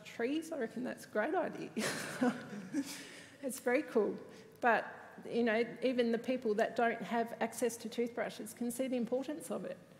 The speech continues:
It's a basic thing. Um, yeah, so it's the same thing that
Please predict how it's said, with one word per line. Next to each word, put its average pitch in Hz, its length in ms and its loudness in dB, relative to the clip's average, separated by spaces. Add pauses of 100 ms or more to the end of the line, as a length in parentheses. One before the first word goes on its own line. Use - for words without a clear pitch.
(160)
It's - 140 -8
a - 40 -10 (420)
basic 254 360 0 (120)
thing. 262 280 0 (1200)
Um, 247 500 4 (1400)
yeah, 311 360 6
so - 160 4
it's 247 460 4
the 277 120 -2
same 302 400 6
thing 247 480 2 (360)
that 240 340 6